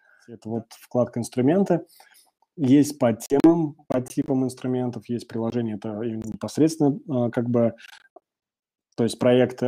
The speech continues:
А вот «Инструменты» раздел — это двести двадцать восемь, если я правильно вижу. Это именно сервисы, которые помогут вам в чём-то, когда вы делаете свой проект. А,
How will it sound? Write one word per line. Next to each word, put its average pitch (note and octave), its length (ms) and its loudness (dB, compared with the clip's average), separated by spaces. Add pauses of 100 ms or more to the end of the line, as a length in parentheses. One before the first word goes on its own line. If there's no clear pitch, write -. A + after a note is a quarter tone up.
(100)
А A2 120 -2
вот B2+ 260 -2
«Инструменты» C#3 600 -2
раздел — C#3+ 320 0
это B2+ 140 -6
двести A#2 400 0
двадцать A#2 520 -6
восемь, B2+ 340 -4
если A#2 180 -10
я A#2 60 -10
правильно A2+ 260 -6
вижу. D#3 340 -4 (380)
Это C#3 280 2
именно B2 500 4
сервисы, C#3 560 0
которые C#3 300 -2
помогут B2+ 320 -2
вам A#2+ 180 -2
в - 80 -20
чём-то, B2+ 480 -6
когда A2+ 260 -8
вы A#2+ 80 -2
делаете A#2 300 -6
свой A2+ 240 -8
проект. G2 380 -10 (680)
А, B2 380 2